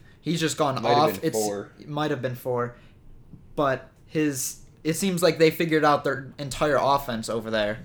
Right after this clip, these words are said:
Speaker 1: They've
Speaker 2: Yep.
Speaker 1: got the run game working.
Speaker 2: With Nick Chubb back, too, is what's helped him a lot.
Speaker 1: Yeah, so he had a good game against Jacksonville, eighteen, Tennessee, twenty-eight, Baltimore, twenty-eight.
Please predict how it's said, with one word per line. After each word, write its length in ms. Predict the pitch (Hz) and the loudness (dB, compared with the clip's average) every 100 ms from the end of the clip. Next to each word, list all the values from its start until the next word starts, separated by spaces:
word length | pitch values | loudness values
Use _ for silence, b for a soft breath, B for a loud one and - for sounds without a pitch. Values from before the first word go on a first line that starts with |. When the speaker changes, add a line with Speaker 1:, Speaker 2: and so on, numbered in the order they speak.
| - | -8
Speaker 1:
They've 140 | 123 123 | -4 -2
Speaker 2:
Yep. 40 | |
Speaker 1:
got 180 | 135 120 | -2 -2
the 60 | 113 | -4
run 280 | 135 151 151 | -4 -4 -2
game 260 | 147 143 | -2 -4
working. 540 | 143 147 143 147 143 143 | -4 -4 -4 -8 -8 -10
Speaker 2:
With 160 | 113 | -6
Nick 220 | 131 123 - | -4 -4 -2
Chubb 300 | 127 117 113 | 2 2 2
back, 320 | 107 104 - | 0 -2 -4
too, 200 | 127 120 | -2 0
is 140 | 113 | 0
what's 220 | 113 110 - | -4 -2 -2
helped 260 | 117 - | -2 -2
him 120 | 117 | -4
a 80 | 110 | -2
lot. 340 | 110 110 110 - - - | -2 -2 -4 -10 -20 -14
Speaker 1:
Yeah, 220 | - 131 | -2 -2
so 160 | 123 139 | 0 -2
he 80 | 131 | -2
had 220 | 135 127 | 0 -2
a 40 | 123 | -4
good 400 | 123 135 131 127 - - - - | -4 -4 -4 -8 -12 -20 -20 -8
game 240 | 139 131 | -6 -6
against 420 | 123 123 120 - | -6 -6 -6 -10
Jacksonville, 640 | 127 139 143 156 131 139 135 | -4 0 0 -4 -8 -6 -6
eighteen, 600 | 139 - - 135 135 135 - - | -6 -8 -12 -10 -12 -14 -16 -12
Tennessee, 480 | 147 151 135 143 127 | -8 -6 -6 -6 -6
twenty-eight, 880 | - 143 143 - 123 127 123 - | -10 -10 -10 -4 -2 -4 -6 -6
Baltimore, 520 | - 147 151 135 127 120 | 0 2 2 -4 -6 -6
twenty-eight. 580 | - 123 120 117 113 | -6 -6 -2 -2 -4